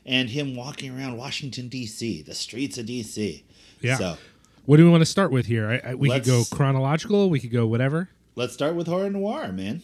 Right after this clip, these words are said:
Speaker 1: Let's do it.
Speaker 2: All right. So Horror Noir is a co-production of, uh, uh, well, I guess F-, uh, Fangoria kinda made it, or at least Phil from Fangoria, uh, uh, working with a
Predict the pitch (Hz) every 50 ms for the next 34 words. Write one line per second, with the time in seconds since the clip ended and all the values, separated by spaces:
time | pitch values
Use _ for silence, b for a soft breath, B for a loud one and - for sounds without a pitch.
0 | - _ - 107 113 110 - 113 113 117 139 156 175 202 151 92 - _ _ _
1 | - - 160 160 156 156 - - - - 185 226 226 214 196 190 190 190 175 139
2 | 147 139 120 135 127 123 117 110 B B B B B B - 165 170 - - 160
3 | 160 160 - - 160 147 143 127 120 113 - - - 123 117 113 110 101 98 -
4 | _ _ - 104 98 92 - 139 156 156 151 147 151 220 247 - - B B B
5 | B B - - 160 160 _ - 139 131 123 113 104 - - - 139 139 135 123
6 | 135 147 151 151 143 131 123 117 113 113 - - - 135 117 104 101 104 113 135
7 | 143 143 131 131 127 123 - - b b b b b b - 120 123 123 113 123
8 | 127 120 - - - - 147 151 147 139 123 - 131 113 - 127 120 110 120 120
9 | 120 120 117 117 117 - 104 107 107 92 101 101 107 104 120 127 - 120 117 117
10 | 117 107 - - - 107 101 101